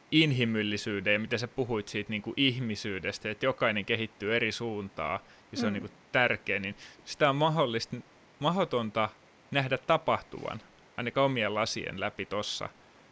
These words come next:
Speaker 2: Mm.
Speaker 1: Se, se on, se on, niinku, kulmana vaan sellainen. Ja sit ehkä tosta, niinku, jatkokysymys on se, ää, mun mielestä, miss, miss Netlight oli tosi hyvä, niin,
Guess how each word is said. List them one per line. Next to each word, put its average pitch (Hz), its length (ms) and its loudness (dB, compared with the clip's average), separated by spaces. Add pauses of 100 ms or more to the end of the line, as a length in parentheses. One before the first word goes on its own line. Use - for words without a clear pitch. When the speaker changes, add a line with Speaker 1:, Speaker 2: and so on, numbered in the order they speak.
Speaker 2:
Mm. 202 280 -6 (300)
Speaker 1:
Se, 101 380 -4 (240)
se 120 240 -2
on, 110 240 -6 (220)
se - 160 -6
on, 104 120 -4
niinku, 104 160 -6
kulmana 104 640 -2 (800)
vaan 107 180 -2
sellainen. 107 460 -2 (320)
Ja 120 80 -2
sit 165 180 0
ehkä 165 220 2
tosta, 160 340 0
niinku, 135 180 -12 (120)
jatkokysymys 104 1000 -2
on 110 140 -4
se, 107 240 0 (640)
ää, 107 260 -4 (1400)
mun 139 140 2
mielestä, 131 460 -2
miss, 123 200 -10 (400)
miss - 140 -8
Netlight 139 640 -2 (180)
oli 104 260 -2 (240)
tosi 123 320 -2
hyvä, 110 340 -4
niin, 95 300 -6